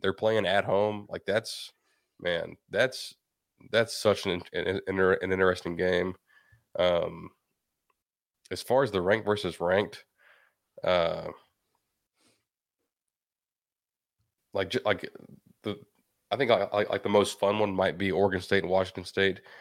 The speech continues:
And it, it sucks 'cause I like 'em both, you know, <laughs> like, you know, like, this season, like, you know, outside of A and M, I, I'm kinda rooting for those two teams with, uh, all the realignment things that have, have kind of been dealt to them. But, um,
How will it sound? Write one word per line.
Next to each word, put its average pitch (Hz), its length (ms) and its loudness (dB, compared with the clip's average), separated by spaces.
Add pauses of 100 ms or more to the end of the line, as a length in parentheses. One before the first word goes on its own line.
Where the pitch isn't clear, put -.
(200)
And 101 140 2
it, 98 180 -4
it 104 140 -4
sucks 151 260 -2
'cause 110 140 0
I 98 40 4
like 110 220 0
'em 92 120 -4
both, 95 480 -2
you 95 120 -2
know, 95 140 2 (100)
<laughs> 117 180 -2
like, - 220 -4 (500)
you 92 80 -2
know, 95 60 4
like, 90 120 -2
this 120 200 0
season, 110 340 2
like, 90 220 2 (180)
you 92 120 -8
know, 87 160 0 (100)
outside 98 300 2
of 95 80 0
A 95 80 2
and 95 120 0
M, 95 160 2
I, 92 120 2
I'm 90 260 -8 (140)
kinda 92 160 2
rooting 92 220 -4
for 95 120 -4
those 92 180 -2
two 98 100 -8
teams 92 440 -6
with, 90 240 -6
uh, 90 240 -2 (600)
all 95 160 4
the 87 240 0 (340)
realignment 92 600 0
things 90 240 0
that 87 120 0
have, 87 180 -6 (280)
have 90 160 -8
kind 92 160 4
of 87 100 -4 (380)
been 92 200 0
dealt 92 240 2
to 90 100 -6
them. 90 320 0
But, 90 200 -2 (600)
um, 87 460 0